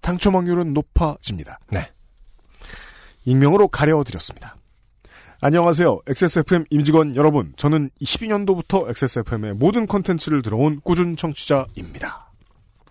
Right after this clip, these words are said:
Speaker 1: 저는 대학 막학기를 다니면서 시험 준비를 하고 있습니다. 사 학년 이 학기세요?
Speaker 2: 네.
Speaker 1: 저는 오이를 먹지 못합니다.
Speaker 2: 아.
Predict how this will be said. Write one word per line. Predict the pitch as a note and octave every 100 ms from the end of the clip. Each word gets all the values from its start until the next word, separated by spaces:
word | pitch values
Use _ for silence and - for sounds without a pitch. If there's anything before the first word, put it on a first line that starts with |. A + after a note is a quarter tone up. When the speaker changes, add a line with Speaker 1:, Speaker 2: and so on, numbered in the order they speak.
| _ _ _ - - - - - - - - _ _ _ _ _
Speaker 1:
저는 | - F3+ A#3+ D#3
대학 | C3+ F#3 -
막학기를 | B2 A#2 - - - C4 A3+
다니면서 | E3 C#3 B2+ F#3 F#3+
시험 | - G#3 G#3
준비를 | D3+ C#3 C#3 C#3+
하고 | C3+ C3+ C3+ -
있습니다. | - F#2+ D#2 - - - _ _ _ - - _ _ _ _ _
사 | -
학년 | F3 F3+
이 | D#3+
학기세요? | E3+ - A#2+ E3+ - - - - - _ _ _
Speaker 2:
네. | A2+ G#2 D#2 - - - _ -
Speaker 1:
저는 | - F#3 G#3+ -
오이를 | C#3 G3 A#3 B3 G#3+
먹지 | E3 - G#3
못합니다. | F3+ C#3 - G#3 G3+ F2+ - -
Speaker 2:
아. | A#2 A#2+ A2+ G#2+ G2+ F#2 E2 D#2 C#2